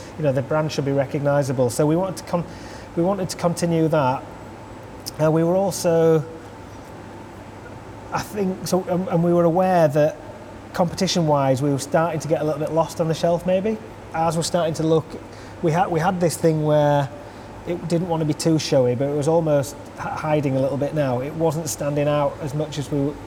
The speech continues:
we would like on the shelf. Um, I mean, to be honest, I was, we were also, or I personally was also slightly worried about, like, the Portman Group and the,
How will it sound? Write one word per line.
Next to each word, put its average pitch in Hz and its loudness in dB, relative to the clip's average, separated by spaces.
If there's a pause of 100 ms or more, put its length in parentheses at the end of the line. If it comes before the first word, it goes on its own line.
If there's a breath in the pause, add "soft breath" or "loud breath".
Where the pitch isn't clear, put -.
we 147 -2
would 139 -2
like 139 0
on 131 0
the 131 0
shelf. 135 2 (680 loud breath)
Um, 135 2 (480)
I 139 -4
mean, 143 0 (340)
to 160 -2
be 170 4
honest, 156 2
I 143 2
was, 147 2 (260)
we 160 0
were 151 2
also, 143 2 (380)
or 143 0
I 160 0
personally 156 0
was 131 0
also 139 4
slightly 147 0
worried 135 2
about, 135 0
like, 139 -4
the 135 -8
Portman 143 0
Group 139 0
and 131 0
the, 131 2